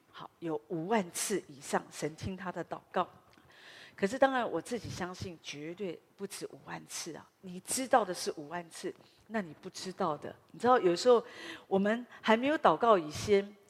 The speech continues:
神就顾念我们的需要，所以我们的神是这样的爱我们，好，那所以神把这样的一个伟大的一个神的仆人摆在我们前面，神就是想让我们知道，其实我们跟乔治穆勒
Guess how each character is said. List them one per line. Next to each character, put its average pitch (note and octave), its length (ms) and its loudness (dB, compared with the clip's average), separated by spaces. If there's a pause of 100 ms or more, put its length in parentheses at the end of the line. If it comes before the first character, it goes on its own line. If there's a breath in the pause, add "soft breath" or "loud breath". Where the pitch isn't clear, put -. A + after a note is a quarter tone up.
神 E3 420 2
就 G3+ 160 2
顾 G#3+ 240 -2
念 G3 220 -4
我 C#3+ 100 -12
们 C#3+ 140 -18
的 D3+ 100 -14
需 E3+ 320 -8
要， F3 220 -2 (440 loud breath)
所 - 160 4
以 - 20 10
我 F#4 40 4
们 D4 80 -2
的 C#4+ 100 4
神 G3+ 280 0
是 B3+ 180 -8
这 - 100 0
样 B3+ 140 2
的 F3+ 260 6 (340 loud breath)
爱 B3 220 2
我 E3 140 -2
们， D3 340 -4
好， - 240 -10 (280)
那 G#3 280 0 (380 loud breath)
所 F4+ 160 6
以 D4 80 8
神 G#3 260 2
把 F#3 160 2
这 A#3 140 0
样 A3+ 80 -4
的 G3+ 80 -4
一 - 20 -6
个 G3 160 4 (100)
伟 D3 200 -2
大 G3+ 180 -2
的 E3+ 120 -2
一 E3+ 100 -8
个 E3+ 260 6 (360 loud breath)
神 F3 200 2
的 F#3+ 80 -2
仆 F#3 180 -8
人 E3 200 -2
摆 C3 160 -4
在 G3 180 -4
我 F3 60 -4
们 D#3 160 -12
前 - 260 -8
面， F3+ 220 -6
神 F3 180 -8
就 G3+ 80 -14
是 A3+ 160 -12
想 F3 240 -6
让 F#3 160 -4
我 D#3 40 -10
们 D3 160 -8
知 - 160 -10
道， F#3+ 200 2 (380 loud breath)
其 B3+ 140 -2
实 C4 120 -4
我 A3+ 120 0
们 E3 180 -2
跟 G#3 220 0
乔 D#3 260 -8
治 G#3 180 -10
穆 G3 260 -4
勒 F#3+ 180 4